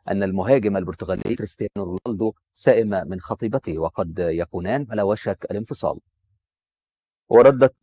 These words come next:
جورجينا صاحبة التاسعة والعشرين عام بإنكار الخلاف مع رونالدو في منشور على وسائل التواصل الاجتماعي، جاء فيها: "الشخص الغيور يخترع شائعة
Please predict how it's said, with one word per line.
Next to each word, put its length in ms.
جورجينا 440
صاحبة 480
التاسعة 420
والعشرين 440
عام 280
بإنكار 540
الخلاف 500
مع 160
رونالدو 380
في 200
منشور 520
على 100
وسائل 320
التواصل 440
الاجتماعي، 640
جاء 260
فيها: 420
"الشخص 440
الغيور 540
يخترع 460
شائعة 500